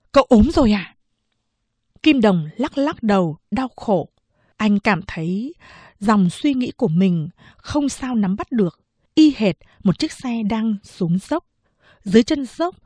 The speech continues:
là thảo nguyên mọc đầy hoa tím. Nàng Natasha xinh đẹp, tay nâng gấu váy,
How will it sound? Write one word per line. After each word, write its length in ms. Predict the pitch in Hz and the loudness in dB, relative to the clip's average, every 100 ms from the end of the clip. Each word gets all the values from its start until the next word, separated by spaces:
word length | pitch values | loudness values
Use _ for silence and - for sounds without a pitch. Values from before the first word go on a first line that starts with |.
| - | -6
là 140 | 208 180 | -4 -2
thảo 240 | - 202 | -4 -4
nguyên 360 | 160 214 254 247 _ | -4 -4 -4 -6 _
mọc 200 | 208 - | -4 -2
đầy 260 | 196 196 147 - | 2 2 0 -8
hoa 140 | 240 226 - | -14 -12 -4
tím. 300 | 185 175 247 _ _ _ _ | -2 0 -4 _ _ _ _
Nàng 400 | 214 214 190 160 147 214 | 0 2 0 -2 -6 -6
Natasha 560 | 240 247 233 247 220 - | -6 -6 -10 -10 -10 -8
xinh 180 | 269 240 | -4 -2
đẹp, 240 | 196 165 - _ - - | -2 -4 -8 _ -20 -12
tay 220 | 226 214 208 | -6 -2 2
nâng 260 | 226 226 185 | 2 0 -2
gấu 140 | 185 | -4
váy, 440 | 208 170 180 240 | -4 -6 -6 -8